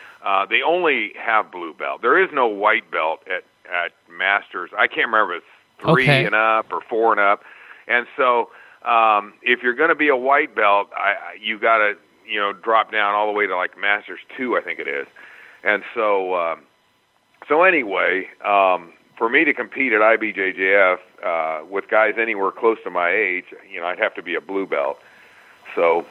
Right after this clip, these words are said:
Speaker 1: that was the goal, and, um, you know, that's what happened.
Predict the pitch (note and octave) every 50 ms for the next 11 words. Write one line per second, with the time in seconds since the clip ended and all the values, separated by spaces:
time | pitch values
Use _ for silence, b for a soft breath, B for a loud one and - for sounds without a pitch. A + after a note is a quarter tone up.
0 | - - A2+ C3 D3+ D3+ D3 C3 A2+ B2+ B2+ G#2+ A2+ A#2 B2 C3 C#3+ D3 D3+ D3
1 | C3 G#2 F#2+ F2+ F2 E2+ F2 F2 F2 F2 F2 F2 E2 D#2+ _ _ _ _ _ E2
2 | F2+ F#2+ G2 F#2+ G2 G#2 G#2+ - - B2 A2 A2+ G2+ F#2 E2+ - D2 C2